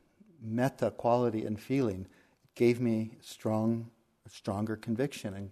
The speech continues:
and confidence. And I went back to practice and slowly saw all these, you know, pieces that made, made, made up this, uh, uh, confusing recipe, cloudy mind, doubting mind.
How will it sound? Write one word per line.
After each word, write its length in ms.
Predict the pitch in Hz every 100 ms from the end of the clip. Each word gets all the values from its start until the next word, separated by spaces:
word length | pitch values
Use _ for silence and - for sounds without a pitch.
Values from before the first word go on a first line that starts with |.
| -
and 120 | 110
confidence. 760 | 107 123 135 117 98 90 - - _ _ _ _ _ _ _
And 80 | 123
I 40 |
went 180 | 113 110
back 260 | 110 110 -
to 80 | 120
practice 600 | 127 107 - 120 113 -
and 140 | 101
slowly 520 | - 117 117 117 117 117 - - _
saw 440 | - - 117 120
all 240 | 120 117 120
these, 520 | 117 117 - - - _ _ _ _
you 80 | 117
know, 220 | 104 120 120
pieces 460 | - 180 160 120 101
that 160 | 110 117
made, 340 | 120 120 -
made, 240 | 120 120
made 240 | 120 135 127
up 240 | 123 -
this, 280 | 117 107 -
uh, 200 | 113 110 - - - - - _
uh, 140 | 120 110
confusing 680 | - 113 - 151 151 143 127
recipe, 580 | 113 123 - - - 101 - _ _ -
cloudy 500 | - 123 127 120 110
mind, 600 | 120 123 123 92 95 - _ _ _ -
doubting 400 | 113 120 113 113
mind. 500 | 113 123 95 90